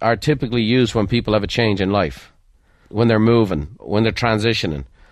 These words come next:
either transitioning up, out, or down. So,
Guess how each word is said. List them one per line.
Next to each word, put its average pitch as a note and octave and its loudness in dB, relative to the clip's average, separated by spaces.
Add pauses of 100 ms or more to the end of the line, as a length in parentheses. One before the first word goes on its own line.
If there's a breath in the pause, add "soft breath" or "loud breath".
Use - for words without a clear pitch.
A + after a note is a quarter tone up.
(140 soft breath)
either A#2 0
transitioning G#2+ 0
up, C#3+ -2
out, A#2+ -2 (100)
or G#2+ 0
down. E2+ -2 (500 soft breath)
So, A2 0